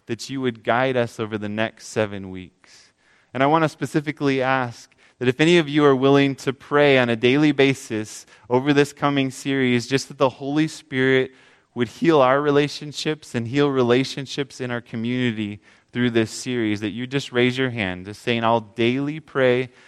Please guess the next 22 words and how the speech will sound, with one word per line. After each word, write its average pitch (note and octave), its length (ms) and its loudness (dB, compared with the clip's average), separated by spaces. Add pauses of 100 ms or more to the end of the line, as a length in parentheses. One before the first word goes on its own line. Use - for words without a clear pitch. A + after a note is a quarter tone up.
(300)
that A2 100 -6
the A#2 120 2
Holy C3+ 260 4
Spirit G#2 680 -4 (200)
would A2+ 220 -4
come C3+ 400 2
and A2 280 -6 (260)
would A2+ 240 -4
bring B2+ 240 -2
healing A2+ 600 -8
to - 120 -14
my G#2 200 -2
relationships, C3 1040 -4
to G#2+ 200 -18
the F#2+ 120 -12
church's B2+ 480 -6
relationships, A2+ 920 -8
and G2+ 100 -14
to - 140 -14
our G2 100 -4
community's F#2+ 720 -14
relationships." F2 960 -18